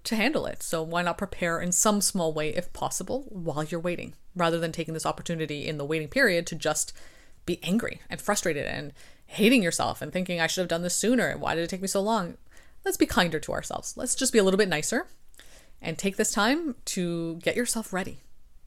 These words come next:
And that's the only thing you can do. Just prepare a little bit, if possible. Um, but yeah, I hope this was helpful. I hope it was informative. Uh, if you wanna work with me one-to-one and talk about these things, you can. I'm not a therapist, of course. I say that all the time.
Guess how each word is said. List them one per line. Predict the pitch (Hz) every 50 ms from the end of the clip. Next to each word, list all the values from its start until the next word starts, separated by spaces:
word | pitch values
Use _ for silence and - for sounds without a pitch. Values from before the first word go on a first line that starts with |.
| - - - - -
And | 208 208
that's | 202 -
the | - 202
only | 202
thing | 190 196
you | 185 185
can | 185 185 165 151
do. | 151 - - - -
Just | - 339 - -
prepare | 320 - 247 214 208
a | 190 170
little | 170 175 165 -
bit, | - - - - - - -
if | 214 214 -
possible. | - - - - - - - 55 53 - - - - - - - - - - - - - - - - - - - - -
Um, | 175 170 170 170 170 170 170 170 175 -
but | 247 269
yeah, | 349 - - - - - - - - -
I | 254
hope | 269 339 -
this | - 349
was | - 202 -
helpful. | 165 160 160 - - 302 - - -
I | -
hope | 208 196 185 -
it | 185
was | 185 180
informative. | 180 180 - 170 151 156 175 233 349 403 - - - - - -
Uh, | 185 170 170 170
if | 175 -
you | 185 175
wanna | 170 170 165
work | 160 160 160
with | - 175 -
me | 175
one-to-one | 165 160 156 - 156 151 160
and | 160 160
talk | - - -
about | 190 214 214
these | 240 233 -
things, | 247 254 285 330 - - -
you | - - -
can. | - - 147 190 254
I'm | - 185
not | 156
a | 156 160
therapist, | - 147 147 - 214 - -
of | - -
course. | - - - - - - - -
I | 139
say | - 151
that | 147 - -
all | - 156 156
the | 175
time. | - 147 131 175